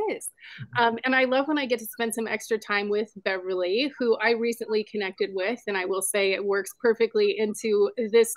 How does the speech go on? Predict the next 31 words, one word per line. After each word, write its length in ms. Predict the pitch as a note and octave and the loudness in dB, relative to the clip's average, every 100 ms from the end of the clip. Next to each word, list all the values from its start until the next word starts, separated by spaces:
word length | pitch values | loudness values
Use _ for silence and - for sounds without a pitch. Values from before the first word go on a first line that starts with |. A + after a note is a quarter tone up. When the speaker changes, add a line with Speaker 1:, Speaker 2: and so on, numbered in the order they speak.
| - | 0
Speaker 1:
topic 360 | G#3+ G#3+ G#3+ - | 0 2 -2 0
today 340 | G#3+ G3 F#3+ F#3+ | 2 2 2 0
because 560 | G#3 - G3 G3 F#3+ - | -2 -2 0 0 -2 -4
we 440 | A3+ G#3+ A3 A#3 A3 - | -4 0 2 2 0 0
connected 560 | A3 G#3 G3+ - G3 G3 - | -2 -2 -2 0 0 0 -4
fast, 460 | - G3 F3+ - - F#3+ | 2 2 2 -2 -6 -2
I 40 | |
will 240 | G3+ F#3+ | 0 0
say. 460 | F#3+ - F#3 F#3+ F#3+ D#3+ - - - | -2 -2 0 0 -2 -8 -20 -20 -4
Speaker 2:
Right. 220 | G3 G3+ | 4 4
Speaker 1:
Uh, 40 | F#3 - _ _ _ | 4 -4 _ _ _
yes, 480 | G#3 G#3 F3 - - | 0 2 2 0 -4
definitely. 640 | - F#3+ F#3+ F#3 F3+ F3+ F3 | 0 0 0 -2 0 -2 -2
I, 120 | F#3+ F#3+ | -2 -2
I 20 | G3+ | -2
think 260 | A#3+ A3+ | 0 2
in 140 | A3+ G#3 | 2 2
life, 320 | G3 G3 - | 2 2 -2
and 140 | G#3+ | -2
I've 160 | F#3+ F3+ | -2 -2
said 180 | - G#3+ | -2 0
this 160 | G#3 - | 0 -2
before, 360 | F3+ - F#3+ | -4 0 0
I 40 | F3+ | 0
think 200 | G3+ F#3+ | -2 -4
on 120 | F3+ | -4
a 60 | E3+ | -4
show 220 | G3 F#3 | 0 0
about 320 | F3+ E3+ - | 2 -2 -4
friendship, 440 | G3 F#3 F#3 F#3 - _ _ - - _ - | -2 -2 -2 -2 -4 _ _ -20 -20 _ 0
uh, 180 | G#3 | 2